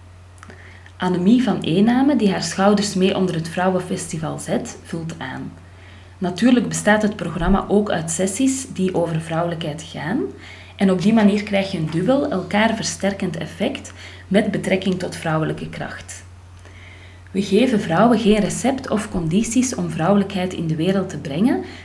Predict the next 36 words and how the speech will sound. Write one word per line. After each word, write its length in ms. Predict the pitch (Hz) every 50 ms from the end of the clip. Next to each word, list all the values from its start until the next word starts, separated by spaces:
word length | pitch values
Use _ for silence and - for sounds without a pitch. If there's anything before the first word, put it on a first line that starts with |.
| - -
maar 180 | - 190 190 185
we 100 | 185 -
geven 260 | 208 214 226 220 208
ze 100 | 190 -
ingrediënten. 840 | 190 185 160 175 160 151 143 147 147 143 143 139 135 - 143 151 - - - - - - - -
Ze 160 | - - 165
bevragen 800 | 165 165 160 165 165 170 208 233 233 247 247 254 269 - - - - - - - - - - - - - - - - - -
en 200 | 214 226 240 226
inspireren 720 | 220 190 - - - - 175 156 160 190 220 220 208 -
elkaar 500 | 170 156 160 - 160 165 196 269 320 311 - -
en 120 | 208 202
vertrekken 440 | 196 185 - - 202 214 208 214 202
weer 180 | 185 185 185 185
naar 160 | 165 156 160
huis 300 | 156 165 208 226 - -
met 160 | 190 175 -
een 80 | 170 160
gevoelsmatig 840 | 165 160 165 165 156 - - 156 156 170 208 233 - 262 262 - - - - - - - - - -
en 200 | 226 254 262 -
tegelijk 480 | 214 185 175 160 165 185 214 214 - - -
helder 520 | - - - 160 170 220 233 226 208 - -
idee 540 | 185 165 156 156 160 190 247 330 - - - - - - - -
van 180 | - 185 170 165
wat 200 | 180 190 - -
hen 140 | 175 175
te 120 | 160 160 156
doen 260 | 147 143 147 151 156
staat. 480 | - - - - 165 165 - - - - - - - - - - - - - - - - - - - - - -
Tussen 280 | - 269 269 277 254
de 80 | 196 160
festivals 600 | 165 196 202 - - 247 - 202 190 170 - -
door 280 | 175 196 226 226 226
organiseren 580 | 220 190 - 175 170 170 160 170 185 196 202 190
we 60 | 185
regelmatig 600 | 165 165 160 160 151 147 170 196 214 208 - -
bijeenkomsten 800 | - 147 147 180 214 233 220 - 226 226 220 - - - 226 233